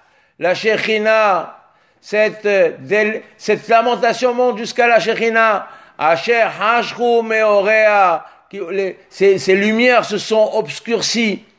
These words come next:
Kiptula haguratsa, comme une vierge qui est ceinte d'un cilice. Alba al neorea,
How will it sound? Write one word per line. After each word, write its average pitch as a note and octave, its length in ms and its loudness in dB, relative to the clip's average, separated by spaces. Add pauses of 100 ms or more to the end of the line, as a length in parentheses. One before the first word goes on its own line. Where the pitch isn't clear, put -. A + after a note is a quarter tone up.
(400)
Kiptula G#3 760 2
haguratsa, F3 1040 -2
comme F3 320 -2
une D#3+ 180 -4
vierge E3+ 560 0 (300)
qui F3 180 -2
est E3 140 0
ceinte F3+ 420 0
d'un D#3+ 180 4
cilice. F3 760 -2 (580)
Alba D#3+ 600 2
al G3 160 2
neorea, F3+ 1040 2